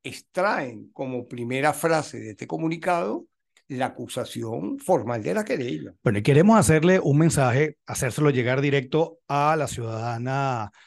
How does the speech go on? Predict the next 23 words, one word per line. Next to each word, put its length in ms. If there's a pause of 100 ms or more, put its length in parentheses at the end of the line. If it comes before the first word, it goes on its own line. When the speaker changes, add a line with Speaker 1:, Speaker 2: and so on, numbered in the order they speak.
(160)
Speaker 2:
de 120
la, 160
de 100
la 100
comisión, 400
la 100
comisionada. 600
Speaker 1:
La 180
comisionada. 480
Speaker 2:
Estamos 440
en 180
este 200
momento 600
enviando 720 (480)
un 200
correo 300
electrónico, 500
una 140
comunicación, 720
tanto 260
a 40
la 80
comisión 560